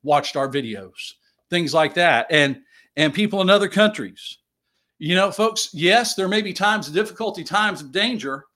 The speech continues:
but I've got to thinking this still can be a time of opportunity for you and I. It can be a time of opportunity to pray more.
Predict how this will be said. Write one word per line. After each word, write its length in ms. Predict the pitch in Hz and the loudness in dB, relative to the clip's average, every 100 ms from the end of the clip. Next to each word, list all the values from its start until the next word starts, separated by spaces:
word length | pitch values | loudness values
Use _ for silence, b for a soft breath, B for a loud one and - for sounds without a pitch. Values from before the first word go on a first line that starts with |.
| _ _ _ _ _ | _ _ _ _ _
but 160 | 175 | 2
I've 260 | 175 180 180 | 2 0 -2
got 160 | 214 214 | -6 -4
to 80 | 196 | -4
thinking 360 | 220 226 175 | -4 -4 -2
this 320 | 156 214 - - | 0 0 -4 -6
still 460 | - - 233 220 | -6 0 2 2
can 160 | 165 175 | -2 -4
be 140 | 165 | -2
a 60 | 160 | -4
time 480 | 156 202 196 170 170 | -2 0 0 -2 -4
of 120 | 147 | 0
opportunity 800 | 160 160 147 - 196 139 123 - _ _ _ _ | -2 -2 -8 -8 -8 -6 -8 -12 _ _ _ _
for 120 | 147 | -8
you 280 | 143 175 156 | -4 -2 0
and 100 | 151 | 0
I. 360 | 165 104 82 _ _ _ _ - | 0 -2 -8 _ _ _ _ -6
It 100 | 156 | -2
can 120 | 180 | 0
be 140 | 196 170 | 2 2
a 140 | 156 | 0
time 300 | 185 202 190 | 0 0 0
of 100 | 180 | 4
opportunity 600 | 190 185 - 196 175 139 | 4 2 -4 -8 -6 -8
to 100 | 127 | -8
pray 360 | - 196 202 214 | -6 0 0 0
more. 380 | 202 220 269 | -4 -6 -8